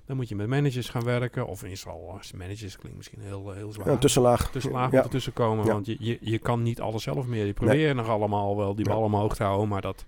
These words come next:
Speaker 2: Ja.
Speaker 1: dat gaat gewoon niet meer.
Speaker 2: Nee, dat is een proces en dat ging bij ons precies hetzelfde. Je, je, je kan tot twintig man, vijfentwintig man kun je gewoon één op één aansturen. En daarna, ja, dan groei je naar vijftig, eh, plus. Ja, en dan krijg je toch weer een, een, een soort tussenlaag.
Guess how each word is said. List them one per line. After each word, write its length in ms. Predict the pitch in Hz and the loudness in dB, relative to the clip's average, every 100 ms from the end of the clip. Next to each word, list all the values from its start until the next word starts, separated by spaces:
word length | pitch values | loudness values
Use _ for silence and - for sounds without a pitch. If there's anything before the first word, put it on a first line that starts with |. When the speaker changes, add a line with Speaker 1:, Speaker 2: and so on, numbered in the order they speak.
| - | -8
Speaker 2:
Ja. 160 | 160 269 - | -8 -8 -10
Speaker 1:
dat 160 | - | -12
gaat 220 | - - - | -10 -10 -10
gewoon 160 | 101 | -12
niet 140 | 101 101 | -10 -12
meer. 160 | 104 - - - - - | -14 -18 -20 -18 -16 4
Speaker 2:
Nee, 160 | 160 156 | 8 10
dat 80 | 139 | 10
is 80 | 110 | 8
een 60 | |
proces 320 | - - 135 | 4 6 8
en 80 | 120 | 8
dat 140 | 117 - | 6 6
ging 120 | 117 | 4
bij 100 | 120 | 4
ons 80 | 104 | 2
precies 240 | - 110 | -2 0
hetzelfde. 300 | 110 107 98 | 0 2 2
Je, 300 | 95 95 92 | 4 4 4
je, 340 | 95 87 92 92 | 2 2 0 -2
je 100 | - | -4
kan 180 | 104 | -6
tot 160 | 95 151 | -8 -2
twintig 260 | 107 98 92 | 0 0 0
man, 160 | 92 | 0
vijfentwintig 420 | 101 98 98 90 | 0 0 0 0
man 160 | 95 95 | 0 0
kun 120 | 98 | 0
je 80 | 95 | 0
gewoon 160 | 98 - | 0 2
één 120 | 101 | 2
op 120 | 95 | 2
één 160 | 101 - | 2 2
aansturen. 460 | 117 - 92 87 | 0 0 -2 0
En 60 | 95 | 2
daarna, 320 | 95 98 95 | 2 2 0
ja, 220 | 95 98 95 | -2 -4 -4
dan 120 | 95 | -2
groei 180 | - 98 | 0 0
je 60 | |
naar 120 | 92 | 0
vijftig, 440 | - 101 - 98 - | -2 -4 -4 -8 -6
eh, 60 | 95 | 0
plus. 360 | 107 104 - - - - - - - - | 2 2 -2 -12 -20 -20 -20 -20 -20 -12
Ja, 160 | - 78 | -4 0
en 80 | 90 | 2
dan 100 | 92 | 0
krijg 220 | 101 95 | 0 -2
je 80 | 92 | -2
toch 180 | 101 90 | -4 0
weer 220 | 95 101 | 0 0
een, 160 | - | -2
een, 160 | 104 53 | -2 -2
een 80 | 104 | -2
soort 220 | - - | -4 2
tussenlaag. 640 | 113 - 87 90 92 - | 2 2 0 0 -2 -4